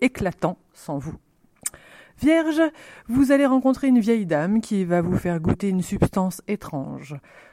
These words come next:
Après une première expérience mitigée, vous vous rendrez compte que vous aimez ça et recommencerez à développer une forte addiction qu'elle utilisera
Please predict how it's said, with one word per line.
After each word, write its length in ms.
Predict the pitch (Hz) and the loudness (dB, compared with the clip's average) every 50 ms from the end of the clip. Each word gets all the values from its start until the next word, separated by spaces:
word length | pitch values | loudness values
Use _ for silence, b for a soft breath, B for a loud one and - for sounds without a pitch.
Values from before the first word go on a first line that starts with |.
| b b b b _ _ | b b b b _ _
Après 340 | - 147 147 - - - 170 | -12 -12 -12 -10 -8 -6 -4
une 120 | 165 175 - | -2 0 2
première 320 | - 190 185 190 190 190 | 2 2 2 0 0 0
expérience 580 | 190 - - - 196 190 190 202 214 214 - - | -2 -2 -4 -2 -2 0 0 0 -2 -2 0 2
mitigée, 680 | 226 240 247 233 - 269 262 254 233 247 269 302 311 | 2 2 2 0 0 -2 0 0 0 0 0 0 -2
vous 140 | 285 285 269 | -2 -4 -2
vous 140 | 277 285 | -2 0
rendrez 320 | 262 269 262 254 247 262 262 | 2 2 2 2 0 -2 -2
compte 260 | - 294 320 330 302 | -2 -2 -2 -2 -2
que 100 | - 302 | -2 -2
vous 280 | 269 240 262 269 262 285 | -2 0 0 2 2 2
aimez 160 | 269 262 233 | 2 2 0
ça 200 | - - 139 - _ _ _ b b b b b b b | -2 -6 -8 -8 _ _ _ b b b b b b b
et 100 | b 185 | b -2
recommencerez 600 | 180 175 180 190 190 180 180 180 - - 214 208 202 | -2 0 0 0 0 0 -2 -4 -4 -6 -4 -4 -2
à 80 | 180 | -2
développer 480 | 160 185 202 190 202 202 196 - 180 196 | 0 2 2 4 2 2 2 2 0 0
une 100 | 202 185 | -2 -2
forte 280 | - - 214 - - | 0 0 0 0 0
addiction 500 | 214 185 175 180 175 - - - 170 196 | -2 -2 -4 -6 -8 -10 -8 -6 -6 -6
qu'elle 240 | 202 - 185 175 175 | -4 -2 -2 -2 -2
utilisera 560 | 196 190 - 196 190 190 170 - 151 143 160 | -4 -6 -8 -10 -10 -10 -10 -10 -10 -10 -10